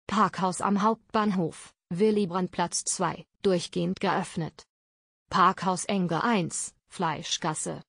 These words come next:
geöffnet Montag bis Samstag sieben Punkt null null bis dreiundzwanzig Uhr, Sonntag und Feiertage neun Punkt null null bis zwanzig Uhr. Mit dem Schiff, da der Fluss Gera nicht schiffbar ist,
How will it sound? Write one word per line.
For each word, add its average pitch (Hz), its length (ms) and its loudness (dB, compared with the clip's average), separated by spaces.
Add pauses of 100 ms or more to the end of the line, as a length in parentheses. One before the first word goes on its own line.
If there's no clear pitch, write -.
(100)
geöffnet 226 560 2
Montag 196 560 2
bis 220 160 0
Samstag 165 480 -2
sieben 185 340 0
Punkt 175 400 -2
null 185 280 2
null 180 280 2
bis 165 200 -4
dreiundzwanzig 185 920 -2
Uhr, 170 260 -6 (200)
Sonntag 190 480 0
und 190 140 -2
Feiertage 202 720 0
neun 180 240 2
Punkt 208 380 -2
null 185 260 2
null 180 320 2
bis 170 220 -4
zwanzig 175 520 -2
Uhr. 175 260 -4 (1040)
Mit 226 160 2
dem 208 140 4
Schiff, - 300 0
da 202 200 4
der 208 140 0
Fluss 190 300 -2
Gera 208 360 2
nicht 185 280 0
schiffbar 196 500 0
ist, - 300 -4